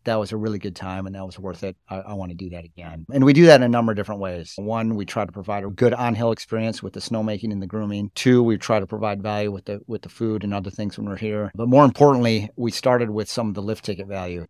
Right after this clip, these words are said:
We came out with a ninety-nine dollar weekend season pass that, that we started doing in two thousand seven.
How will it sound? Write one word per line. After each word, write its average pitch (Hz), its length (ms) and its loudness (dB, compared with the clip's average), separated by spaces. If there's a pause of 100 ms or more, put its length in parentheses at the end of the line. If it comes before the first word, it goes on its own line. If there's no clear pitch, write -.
We 113 80 -6
came 117 220 -2
out 110 140 -2
with 98 120 -8
a 101 60 -6
ninety-nine 104 520 -4
dollar 101 280 -4
weekend 101 420 -6
season 92 260 -8
pass 95 460 -4
that, 92 180 -6 (100)
that 98 340 -10
we 101 100 -8
started 95 400 -6
doing 95 260 -8
in 85 280 -12
two 110 100 -8
thousand 98 300 -6 (160)
seven. 101 540 -4